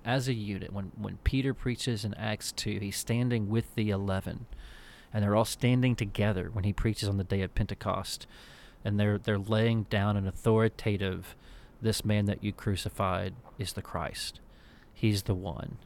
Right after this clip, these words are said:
and it is only by his name that we are saved from our sins." And that is, that is like, it's laid down, etched in marble. This is the declaration of the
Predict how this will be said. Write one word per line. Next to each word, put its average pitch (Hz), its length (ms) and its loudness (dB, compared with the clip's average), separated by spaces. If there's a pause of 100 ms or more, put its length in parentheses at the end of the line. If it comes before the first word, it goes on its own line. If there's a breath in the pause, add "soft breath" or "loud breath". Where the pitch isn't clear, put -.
(120)
and 107 80 -2
it 104 80 0
is 95 100 -2
only 113 180 6
by 98 200 2
his 104 260 0
name 98 480 -2
that 110 140 -6
we 101 100 -2
are 90 100 -2
saved 98 360 -2
from 95 240 -4
our 92 340 -2 (480 loud breath)
sins." - 720 -2 (160)
And 104 160 2
that 120 160 6
is, 107 300 2
that 127 140 8
is 117 200 2
like, 110 160 4 (100)
it's - 200 -2
laid 110 500 4
down, 117 500 2 (220)
etched 117 320 2
in 113 180 8
marble. 98 600 2 (800 loud breath)
This 120 200 4
is 110 120 2
the 113 100 -6
declaration 98 920 -2
of 95 220 -2
the 92 300 -4